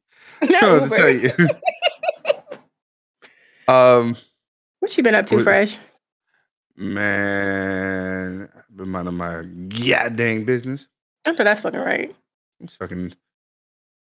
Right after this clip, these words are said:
Speaker 1: uh, we're getting into that time of the year, uh, where the kids are taking state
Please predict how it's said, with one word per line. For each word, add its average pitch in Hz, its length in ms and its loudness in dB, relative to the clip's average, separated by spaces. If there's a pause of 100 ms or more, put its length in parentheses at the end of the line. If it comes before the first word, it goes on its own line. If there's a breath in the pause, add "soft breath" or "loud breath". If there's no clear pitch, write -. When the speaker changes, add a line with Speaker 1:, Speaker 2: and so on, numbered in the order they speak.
(100)
Speaker 1:
uh, 170 240 8
we're 185 100 4
getting 214 200 2
into 190 180 0
that 147 260 2 (160)
time 143 260 4
of 127 80 2
the 117 60 0
year, 110 380 0 (840)
uh, 101 200 -2
where 95 420 0
the 92 120 -8
kids 110 240 -4
are 98 60 -2
taking 95 280 -6
state 95 300 -6